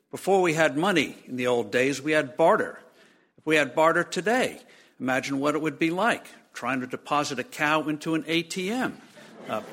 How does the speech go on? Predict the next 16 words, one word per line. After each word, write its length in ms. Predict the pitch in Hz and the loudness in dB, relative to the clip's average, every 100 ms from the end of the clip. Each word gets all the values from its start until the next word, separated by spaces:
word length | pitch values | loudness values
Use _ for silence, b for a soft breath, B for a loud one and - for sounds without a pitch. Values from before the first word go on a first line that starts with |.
| - - | -16 -8
or 100 | - | -8
take 260 | 110 143 139 | -2 0 2
out 160 | 151 156 | 2 2
a 60 | |
pig 320 | - 214 254 | 2 2 2
from 180 | - 156 | 0 0
an 80 | 131 | 2
A 140 | 117 | 0
T 320 | 110 - 117 101 | -2 -2 0 0
M. 200 | - - - B B B B - | -2 -12 -20 B B B B -16
So 340 | - - 165 202 | -10 2 4 4
we, 200 | 185 185 | 2 0
we, 220 | 170 180 | -2 -4
we 260 | 139 143 156 | -2 -2 0
have 240 | 170 175 | 0 0
money. 360 | 180 262 175 | 2 2 0